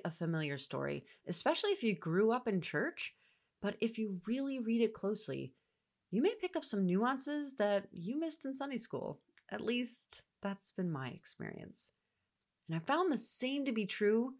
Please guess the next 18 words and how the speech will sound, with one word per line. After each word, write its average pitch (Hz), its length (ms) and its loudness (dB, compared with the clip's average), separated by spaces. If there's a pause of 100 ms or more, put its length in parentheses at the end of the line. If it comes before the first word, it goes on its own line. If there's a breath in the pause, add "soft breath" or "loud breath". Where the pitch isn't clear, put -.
(320)
with 190 100 4
Genesis 175 480 0
two. 127 420 -6 (640)
The 196 80 2
more 220 400 4
I 226 100 2
read 202 260 0
over 151 320 -2
it, - 140 -6 (400 soft breath)
the 175 60 2
more 208 460 4
I 214 160 0
realized 170 720 2 (440)
there 185 100 -2
were 202 100 -2
things 277 420 0
in 143 140 0
there 135 360 -4